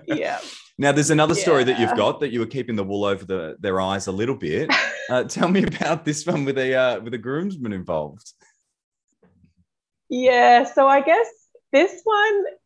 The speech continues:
Speaker 1: is just about how it's important to remain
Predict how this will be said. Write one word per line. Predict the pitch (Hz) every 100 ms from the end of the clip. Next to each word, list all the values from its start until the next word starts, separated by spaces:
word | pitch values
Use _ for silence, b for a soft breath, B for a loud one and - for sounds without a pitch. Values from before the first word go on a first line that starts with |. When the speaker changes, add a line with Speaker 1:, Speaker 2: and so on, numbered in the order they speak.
| _ _ _
Speaker 1:
is | 254 262 262 262 233 _
just | 370 370 - - _ _ _ _ _
about | 277 262 254 254 254 262 - - -
how | 254 262 269 277 277 277 254 _ _ _ _ -
it's | 269 269 -
important | 269 - - 294 - 220 -
to | 269
remain | 254 240 226